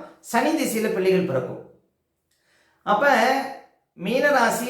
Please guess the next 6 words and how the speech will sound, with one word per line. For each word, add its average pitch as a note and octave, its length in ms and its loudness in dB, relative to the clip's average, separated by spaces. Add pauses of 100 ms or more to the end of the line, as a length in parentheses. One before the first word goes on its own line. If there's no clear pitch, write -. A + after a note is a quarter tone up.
(120)
உத்திரட்டாதி A#3 560 0
நட்சத்திரத்துல F#3 440 -2
பிறக்கிறவர்களுக்கு G3 600 -2 (220)
ஆரம்ப A#3+ 380 2
திசை D#3+ 300 -4
பாருங்க, D#3+ 260 -2